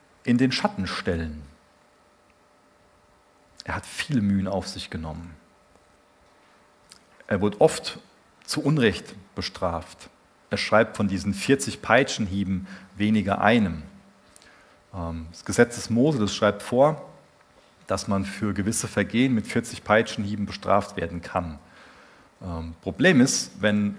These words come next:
man jetzt dann, äh, sich verzählt hat und man hat mehr als vierzig Peitschenhiebe, ähm,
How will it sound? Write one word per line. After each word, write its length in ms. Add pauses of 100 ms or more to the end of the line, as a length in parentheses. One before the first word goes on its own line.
man 200
jetzt 460
dann, 420
äh, 220
sich 180
verzählt 520
hat 160
und 120
man 120
hat 100 (300)
mehr 320
als 180
vierzig 480 (140)
Peitschenhiebe, 760 (800)
ähm, 460